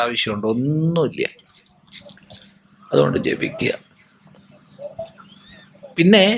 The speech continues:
മറ്റൊന്ന് പ്രത്യേകം ശ്രദ്ധിക്കണം, അരുത് എന്ന് മനസ്സാക്ഷി വിലക്കുന്ന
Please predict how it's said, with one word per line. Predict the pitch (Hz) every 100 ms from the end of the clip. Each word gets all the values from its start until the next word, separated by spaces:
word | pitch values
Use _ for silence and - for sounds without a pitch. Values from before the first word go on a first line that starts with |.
| - - -
മറ്റൊന്ന് | 135 - 190 202
പ്രത്യേകം | 160 131 170 190 220 165
ശ്രദ്ധിക്കണം, | 156 151 143 143 151 175 - 143
അരുത് | 147 180 180 226 220 185
എന്ന് | 185 170
മനസ്സാക്ഷി | 147 147 - 170 - 208 175
വിലക്കുന്ന | 131 131 - 151 151